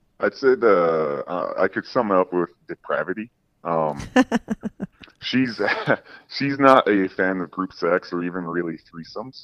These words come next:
Speaker 1: Uh, we've had one, and, you know, it was fun. We both had fun, but it wasn't something that she really got off on,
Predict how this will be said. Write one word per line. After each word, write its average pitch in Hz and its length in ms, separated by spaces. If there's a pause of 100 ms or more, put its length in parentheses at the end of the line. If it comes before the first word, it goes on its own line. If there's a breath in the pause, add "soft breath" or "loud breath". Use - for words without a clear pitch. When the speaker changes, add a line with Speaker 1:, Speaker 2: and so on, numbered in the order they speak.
Speaker 1:
Uh, 82 140
we've 85 180
had 95 240
one, 85 380 (180)
and, 80 440 (100)
you 143 80
know, 104 80
it 104 40
was 107 160
fun. 92 220
We 87 100
both 80 260
had 73 140 (100)
fun, 82 220
but 76 140 (600 soft breath)
it 104 100
wasn't 101 340
something 98 380
that 85 300
she 95 180
really 90 320
got 76 300
off 76 240
on, 71 260